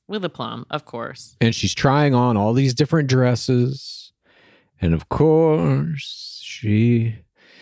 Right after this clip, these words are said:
Speaker 2: settles on a red dress, of course. <laughs> Have you ever seen Pretty Woman?
Speaker 1: Yes.
Speaker 2: Do you remember this exact scene taking place in Pretty Woman where she's trying on a bunch of dresses for Richard Gere and then settles on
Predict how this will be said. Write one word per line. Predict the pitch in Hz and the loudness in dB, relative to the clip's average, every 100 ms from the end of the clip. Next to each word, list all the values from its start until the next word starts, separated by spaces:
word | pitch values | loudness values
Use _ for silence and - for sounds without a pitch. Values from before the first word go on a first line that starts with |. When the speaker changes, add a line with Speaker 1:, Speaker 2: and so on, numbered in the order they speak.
| - _ _ _ | -20 _ _ _
Speaker 2:
settles | - 165 165 165 135 139 | -2 2 4 4 2 2
on | 139 127 | 2 4
a | 113 | 4
red | 101 98 82 73 | 2 0 -4 -6
dress, | 80 73 - - - | -8 -8 -12 -14 -14
of | - | -12
course. | - 87 101 - _ _ | -4 -2 -2 -6 _ _
<laughs> | _ _ - | _ _ -4
Have | - 139 117 123 - 160 - _ - 104 | 2 2 2 -2 -8 -10 -12 _ 0 2
you | |
ever | 104 101 | 2 0
seen | 123 101 | -2 0
Pretty | 120 104 | 0 2
Woman? | 113 131 127 _ _ | 2 0 -4 _ _
Speaker 1:
Yes. | - 151 139 208 - - _ _ - | -16 -12 -12 -12 -20 -20 _ _ -6
Speaker 2:
Do | 104 | 0
you | 104 | 2
remember | 104 107 104 | 4 2 2
this | 98 | 2
exact | 104 90 101 - | 0 0 0 -2
scene | - 110 107 | -2 2 2
taking | 117 107 107 | 0 0 0
place | 110 104 | 0 0
in | 107 | 0
Pretty | 117 113 | 0 2
Woman | 113 110 | 2 2
where | 98 | 0
she's | - 104 | 2 -2
trying | - 117 104 | 0 2 2
on | 104 | 2
a | 95 | 0
bunch | 104 104 | -2 -2
of | |
dresses | 104 101 107 95 | -2 -2 -2 -2
for | 101 | 2
Richard | 101 95 92 | 0 0 0
Gere | 101 104 | 2 2
and | 98 | 2
then | 98 | 0
settles | 90 101 98 90 | 0 0 0 0
on | 98 98 95 | 0 0 -4